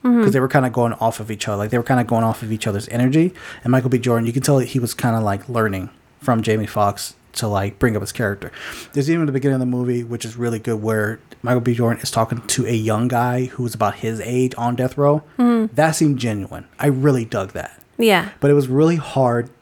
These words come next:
Speaker 2: to see Michael B. Jordan more than this guy from Oakland.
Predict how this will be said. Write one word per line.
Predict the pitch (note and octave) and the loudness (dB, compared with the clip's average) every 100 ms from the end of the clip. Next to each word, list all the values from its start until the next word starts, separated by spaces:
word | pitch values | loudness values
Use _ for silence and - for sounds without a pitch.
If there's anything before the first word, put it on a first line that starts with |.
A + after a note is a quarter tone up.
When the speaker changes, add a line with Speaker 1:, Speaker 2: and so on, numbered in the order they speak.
| - | -8
Speaker 2:
to | B2+ | -6
see | - - C3+ | -4 2 4
Michael | C3 B2+ C3 | 4 2 0
B. | B2+ | -2
Jordan | A#2 B2 A#2 A2+ A2+ | 0 0 0 -2 -4
more | A2+ A2+ A2 A2 A2 | -4 -2 0 0 0
than | G#2+ G#2+ | -2 -4
this | G#2 - | -6 -4
guy | G#2 G2+ | -2 -2
from | - G2+ | -2 -8
Oakland. | - A2 - G#2+ | -6 -8 -4 0